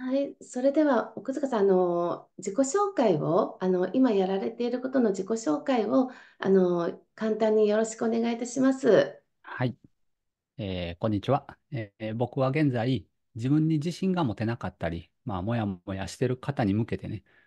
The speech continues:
Speaker 2: まあ、思い通りの私になれる感情の向き合い方っていうのと、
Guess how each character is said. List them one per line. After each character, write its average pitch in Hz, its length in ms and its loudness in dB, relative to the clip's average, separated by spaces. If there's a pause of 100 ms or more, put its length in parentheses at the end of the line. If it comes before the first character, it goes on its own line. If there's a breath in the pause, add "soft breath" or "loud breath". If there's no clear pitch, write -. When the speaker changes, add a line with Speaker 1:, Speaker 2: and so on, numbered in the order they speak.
(100)
Speaker 2:
ま 123 80 -4
あ、 - 40 -4
思 156 180 4
い 151 40 4
通 175 140 4
り 139 60 4
の 117 120 0
私 95 320 -2
に 113 60 0
な 101 140 0
れ 90 100 -4
る 87 100 -6
感 170 360 -2
情 165 180 0
の 151 100 2
向 143 140 2
き 139 160 -2
合 131 60 0
い 127 60 -4
方 - 260 -4
っ 104 100 -4
て - 100 -10
い 92 40 -2
う 90 40 -6
の 85 140 -8
と、 90 260 -6